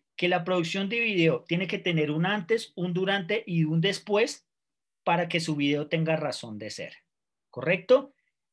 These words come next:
Así que, en resumen, ya para finalizar, sea enf-, eh, eh, enfocado, enfóquese en lo que quiere hacer, en la información que quiere colocar. Trate de ver ejemplos,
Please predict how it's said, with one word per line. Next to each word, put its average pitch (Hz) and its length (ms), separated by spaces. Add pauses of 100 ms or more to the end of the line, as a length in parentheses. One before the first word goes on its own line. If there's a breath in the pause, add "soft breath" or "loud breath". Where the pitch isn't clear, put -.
(180)
Así 220 320
que, 190 320 (1400)
en 202 160
resumen, 226 480
ya 208 220
para 208 180
finalizar, 147 680 (880)
sea 214 540
enf-, 190 420
eh, 165 320
eh, 160 380
enfocado, 143 640
enfóquese 202 680
en 208 100
lo 165 120
que - 180
quiere 123 220
hacer, 95 380 (300)
en 165 140
la 170 60
información 156 600
que 160 140
quiere 160 240
colocar. 120 520 (380)
Trate 190 320
de 220 100
ver 185 140
ejemplos, 175 720